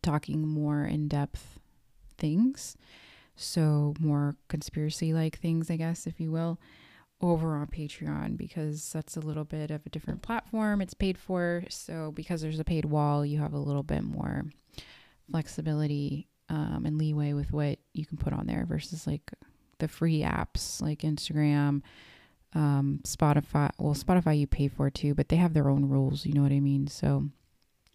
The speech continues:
but anyways, um, yeah, a little bit more, uh,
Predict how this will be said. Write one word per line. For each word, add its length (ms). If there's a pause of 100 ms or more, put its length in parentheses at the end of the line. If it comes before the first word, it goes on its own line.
(100)
but 120
anyways, 500 (640)
um, 460
yeah, 180
a 20
little 140
bit 140
more, 600
uh, 480